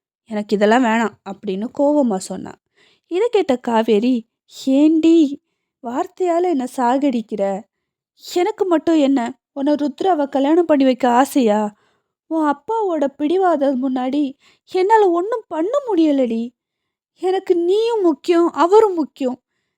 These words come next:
நான் என்னதான் பண்றது சொல்லு? நீ என்னன்னா என்னை வார்த்தையால குத்தியே கொல்ற. ஏண்டி இப்படி பண்ற?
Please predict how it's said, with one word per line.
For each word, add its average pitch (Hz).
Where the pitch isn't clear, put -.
நான் 453
என்னதான் 508
பண்றது 330
சொல்லு? 285
நீ 359
என்னன்னா 359
என்னை 349
வார்த்தையால 330
குத்தியே 370
கொல்ற. 285
ஏண்டி 427
இப்படி 466
பண்ற? 285